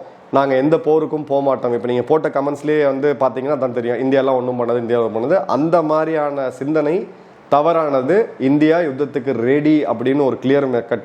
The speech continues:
மெசேஜை நம்ம கொடுக்குறோம். இதை தாண்டி இதுல நம்ம வந்து ரொம்ப டீப்பா ரீட் பண்ண தேவையில்ல. சில விஷயங்கள் நம்ம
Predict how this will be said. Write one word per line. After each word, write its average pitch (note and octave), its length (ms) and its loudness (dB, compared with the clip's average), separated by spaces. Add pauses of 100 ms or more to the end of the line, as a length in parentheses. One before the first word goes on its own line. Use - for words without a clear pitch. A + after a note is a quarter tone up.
மெசேஜை A#2 320 0
நம்ம B2 280 0
கொடுக்குறோம். G#2+ 260 0 (320)
இதை C#3+ 260 4
தாண்டி F3+ 600 2 (560)
இதுல C#3 180 4
நம்ம C3 220 2
வந்து D#3 360 2
ரொம்ப E3+ 440 2
டீப்பா E3 400 0
ரீட் C#3+ 260 -2
பண்ண C#3 160 -2
தேவையில்ல. B2+ 500 0 (160)
சில D3 260 2
விஷயங்கள் D3+ 380 0
நம்ம C3 200 0